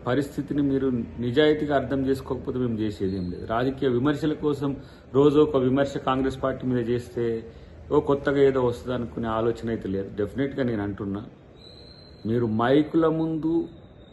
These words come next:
మాట్లాడలేరు నిజం, అంతర్గతంగా మాట్లాడలేరు. ఎందుకంటే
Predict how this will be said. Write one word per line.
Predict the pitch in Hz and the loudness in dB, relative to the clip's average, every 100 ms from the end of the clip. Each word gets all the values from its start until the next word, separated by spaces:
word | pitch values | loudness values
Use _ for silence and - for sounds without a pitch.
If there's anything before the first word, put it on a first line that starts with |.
| - | -6
మాట్లాడలేరు | 135 143 139 147 143 147 143 | -2 0 2 2 4 2 2
నిజం, | 143 131 113 - - - - - - - - - - - | 0 -2 -6 -10 -20 -20 -20 -20 -20 -20 -20 -20 -16 -2
అంతర్గతంగా | 139 143 151 151 151 143 143 | 2 4 2 2 2 0 0
మాట్లాడలేరు. | 123 107 110 98 90 87 - 120 | 0 -2 -4 -6 -6 -8 -10 -6
ఎందుకంటే | 131 131 117 95 113 139 | -4 -2 -4 -4 -8 -10